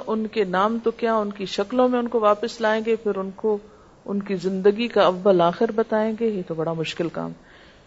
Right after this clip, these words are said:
چونکہ وہ کام ہمیں مشکل لگتا ہے، اس لیے ہم سمجھتے ہیں کہ اللہ تعالیٰ کو بھی مشکل لگے گا، تو اللہ تعالیٰ تو فرماتے، "فلا تضربوا للہ الامثال"، اللہ کے لیے مثالیں مت بیان کرو، اسے کسی دنیا کے انسان پر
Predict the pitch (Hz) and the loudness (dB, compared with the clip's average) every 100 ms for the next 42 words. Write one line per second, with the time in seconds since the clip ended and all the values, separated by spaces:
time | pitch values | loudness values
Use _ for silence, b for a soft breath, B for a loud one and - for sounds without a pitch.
0 | b _ - 254 285 277 269 254 202 233 | b _ -4 0 2 4 4 4 6 6
1 | 294 320 - 349 330 330 285 240 247 233 | 6 4 2 2 2 2 -2 2 2 2
2 | 226 220 220 - 240 262 311 - b b | 2 2 0 2 2 2 -2 -6 b b
3 | b b _ - - 208 196 180 180 185 | b b _ -4 2 4 6 4 4 2
4 | 196 226 233 - 269 262 262 269 254 190 | 0 2 0 0 4 4 4 0 2 2
5 | 180 185 196 202 226 226 247 269 294 320 | 2 2 2 2 0 2 2 0 2 4
6 | 320 311 277 285 269 262 254 247 247 247 | 6 6 4 2 2 4 4 4 4 2
7 | 226 220 226 226 - 220 240 254 247 220 | 2 0 0 0 2 2 2 0 -2 -2
8 | 208 233 262 311 339 294 262 254 262 254 | 2 4 4 0 0 2 2 2 2 2
9 | 247 262 247 240 208 220 247 247 226 208 | 0 -2 -2 0 2 2 0 2 0 2
10 | 208 226 233 254 | 0 2 4 2